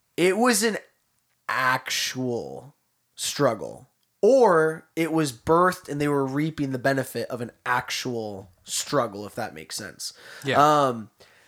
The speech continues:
Speaker 1: nowadays, the American dream does seem a lot more about kind of luck in some regard. You know, like, it's also about being savvy, you could say, but also just, like, did you get lucky with timing on things, right? Like,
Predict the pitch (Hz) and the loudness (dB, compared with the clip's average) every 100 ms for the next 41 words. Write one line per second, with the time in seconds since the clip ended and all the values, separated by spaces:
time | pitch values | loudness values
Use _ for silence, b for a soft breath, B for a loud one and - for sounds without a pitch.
0 | b 135 156 202 277 220 147 135 123 123 | b 0 4 6 6 2 2 0 2 0
1 | 127 - 135 143 143 143 147 143 139 131 | -2 -8 -4 -2 0 2 0 -2 -6 -6
2 | 131 139 131 131 117 151 165 156 - 135 | -4 -2 -2 -4 2 4 4 2 -2 -4
3 | 117 117 123 127 127 117 110 107 110 _ | -4 0 2 2 -2 -6 -4 -6 -10 _
4 | - 113 107 98 - _ _ - 170 147 | -8 0 0 0 -8 _ _ -8 -6 -4
5 | 107 - 120 127 123 151 - - _ 127 | -8 -10 -4 0 0 -4 -10 -20 _ -8
6 | 123 135 117 113 117 117 135 - B B | -6 -4 -6 -4 -2 -2 -4 -8 B B
7 | B - 131 131 135 127 120 - 135 123 | B -2 2 4 4 4 0 -4 -6 0
8 | 131 123 135 123 120 120 117 117 - - | 2 2 0 0 0 0 0 -2 -4 -18
9 | _ _ _ _ _ _ _ _ - 127 | _ _ _ _ _ _ _ _ -4 -2
10 | 127 123 120 - - - 139 127 127 127 | 0 -2 -6 -10 -6 -2 2 2 2 0
11 | 135 139 - 139 - 143 143 143 123 123 | -2 -2 -4 -6 -4 -2 -2 -4 -4 -2
12 | 131 - 135 131 - 131 120 127 120 135 | -2 -2 -4 -4 -4 -4 -4 -6 -4 -4
13 | 104 123 - 135 117 - 113 123 127 101 | -2 -4 -4 -6 -6 -8 -6 -4 -6 -8
14 | 76 82 - 60 62 90 104 127 - 117 | -14 -16 -18 -18 -14 -10 -8 -8 -8 -10
15 | 107 98 | -10 -12